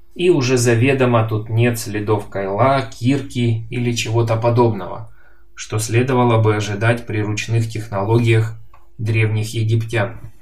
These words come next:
В одной из гробниц, К В сорок семь, мне удалось перемахнуть через ограждающие перила, пока смотритель отвлекся, и рассмотреть края выработки у стен и колонн весьма тщательно.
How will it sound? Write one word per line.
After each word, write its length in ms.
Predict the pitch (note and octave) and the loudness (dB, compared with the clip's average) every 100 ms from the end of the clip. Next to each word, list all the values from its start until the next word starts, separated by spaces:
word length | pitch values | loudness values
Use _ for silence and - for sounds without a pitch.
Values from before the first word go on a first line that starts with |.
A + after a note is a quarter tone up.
| - - - - | -18 -18 -20 -14
В 240 | A2+ G#2+ | -6 4
одной 320 | A#2+ C#3 D#3 | 4 4 2
из 100 | D3 | 2
гробниц, 720 | B2 C3 B2+ D3 F#3 F#3 - - - | 2 2 2 0 0 -2 -8 -8 -18
К 200 | - G#2+ | -2 0
В 200 | G2+ A2 | 4 2
сорок 360 | A2 G#2+ G2 - | 2 0 0 0
семь, 360 | - D3 D#3 D3 - | -2 -2 -2 -6 -4
мне 300 | A#2 C3+ F3 | 0 2 0
удалось 400 | C#3+ C3 C#3+ - | 2 2 4 0
перемахнуть 720 | - A#2 A#2 A2+ - B2 A2 | 0 2 4 0 -2 -2 -2
через 340 | - G2+ G2+ | -4 -6 -4
ограждающие 840 | G2+ G2 A2 G#2+ G#2+ G2+ G#2 - G#2+ | -4 -2 -2 0 0 0 -2 -4 -4
перила, 720 | G#2 A#2 D#3+ F3+ E3+ D#3 - - | -2 0 4 4 4 -2 -10 -10
пока 260 | A2 G2+ | -4 -4
смотритель 600 | G2 G#2 G2+ G#2+ G#2+ G2 | -2 -4 -4 -4 -2 -4
отвлекся, 720 | F#2+ A2+ C#3 D#3 - D3 B2 - - - - | -6 -4 -4 -4 -2 -4 -4 -12 -20 -20 -14
и 140 | - G3 | 0 2
рассмотреть 680 | F3+ - D3 C#3+ C#3+ C#3 - | 2 2 0 2 0 0 -2
края 400 | A2 A2+ A2 A2 | 0 4 4 4
выработки 1000 | G#2 D3 D3+ C3+ A#2+ - A#2 A2 G#2+ - | 2 2 2 2 -2 -2 0 2 0 0
у 100 | A2+ | 0
стен 480 | A2 - C3+ C#3 B2 | 0 -2 -2 0 2
и 80 | A2 | 0
колонн 640 | A2+ A#2 D3 C#3+ A#2 - | 2 4 4 4 0 -4
весьма 480 | A#2 A2 A2 B2+ A#2+ | -4 -2 -2 0 0
тщательно. 760 | A#2 - G3+ - F2+ F#2 F2 | 0 0 0 0 -6 -10 -14